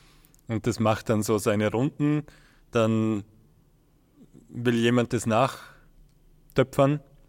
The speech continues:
findet vielleicht sogar Anleitung auf, auf YouTube oder irgendwo auf einem Blog,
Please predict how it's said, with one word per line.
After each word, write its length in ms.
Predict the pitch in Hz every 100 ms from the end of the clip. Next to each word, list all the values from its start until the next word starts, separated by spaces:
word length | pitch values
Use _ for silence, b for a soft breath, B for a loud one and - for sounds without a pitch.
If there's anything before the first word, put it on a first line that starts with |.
| _ _ _
findet 340 | _ 117 110 104
vielleicht 320 | 107 95 -
sogar 240 | 98 95
Anleitung 480 | 110 117 113 - 107
auf, 220 | 101 87
auf 180 | - 98
YouTube 680 | - 131 - 131 135 131 -
oder 340 | 104 107 107
irgendwo 380 | 110 113 110 110
auf 160 | 107 110
einem 220 | 104 95
Blog, 560 | 110 117 143 - -